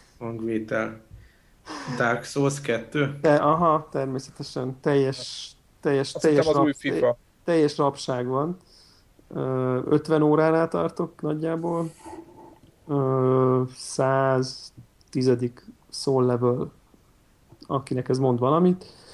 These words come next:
Speaker 2: Szerintem kezdek a vége fele
Speaker 3: Vége fele,
Speaker 2: kanyarodni.
Speaker 3: ezt akartam mondani, hogy ez vége fele szerintem.
Speaker 2: Ö, nem teljesen, elég, elég szándékosan, lassan és aprólékosan haladok. Ö, elképesztő a cucc.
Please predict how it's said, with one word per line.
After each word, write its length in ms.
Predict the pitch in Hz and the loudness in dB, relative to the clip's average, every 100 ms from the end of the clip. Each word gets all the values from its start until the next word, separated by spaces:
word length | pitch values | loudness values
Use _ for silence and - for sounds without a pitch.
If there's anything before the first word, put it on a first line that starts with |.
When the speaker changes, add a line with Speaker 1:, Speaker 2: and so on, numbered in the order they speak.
| - - - | -20 -20 -20
Speaker 2:
Szerintem 540 | - 160 160 156 151 147 | -4 2 4 4 2 2
kezdek 400 | 165 160 147 147 | 4 4 4 2
a 60 | |
vége 280 | 135 139 131 | 2 4 2
fele 180 | - 135 | 2 0
Speaker 3:
Vége 120 | 170 | 2
fele, 160 | 143 135 | 0 2
Speaker 2:
kanyarodni. 260 | 131 127 147 | 2 2 2
Speaker 3:
ezt 200 | 151 147 | 0 -4
akartam 260 | 131 135 | -8 -6
mondani, 240 | 131 127 120 | -6 -6 -8
hogy 120 | 120 | -8
ez 140 | 120 | -8
vége 280 | 131 123 113 | -6 -6 -6
fele 220 | - - | -8 -14
szerintem. 340 | - - 135 151 | -14 -12 -2 2
Speaker 2:
Ö, 400 | 143 143 139 139 | 4 4 4 4
nem 240 | 190 190 | 4 4
teljesen, 360 | 185 160 156 180 | 4 2 2 2
elég, 280 | 170 156 175 | 4 2 4
elég 340 | 165 147 143 | 4 2 0
szándékosan, 920 | 151 185 165 151 143 139 147 139 139 143 | 0 2 4 2 -2 -6 -4 -2 -4 -4
lassan 340 | 147 143 - | -4 -4 -8
és 120 | 151 | -4
aprólékosan 640 | 143 143 139 131 135 131 127 | -4 -2 0 -2 -4 -8 -6
haladok. 500 | 131 135 165 185 185 _ - _ - _ _ _ _ _ _ _ _ _ _ - | -2 -2 0 -2 -4 _ -20 _ -20 _ _ _ _ _ _ _ _ _ _ -6
Ö, 640 | 147 143 147 147 147 147 143 143 _ _ _ _ _ _ _ _ - - - - 156 175 | 0 2 2 2 4 4 2 -2 _ _ _ _ _ _ _ _ -20 -20 -14 -8 -8 -6
elképesztő 880 | - 151 143 196 202 131 - - 127 | -2 0 0 -2 0 -2 -4 -4 -2
a 80 | 120 | -2
cucc. 360 | - 123 120 | -4 -8 -8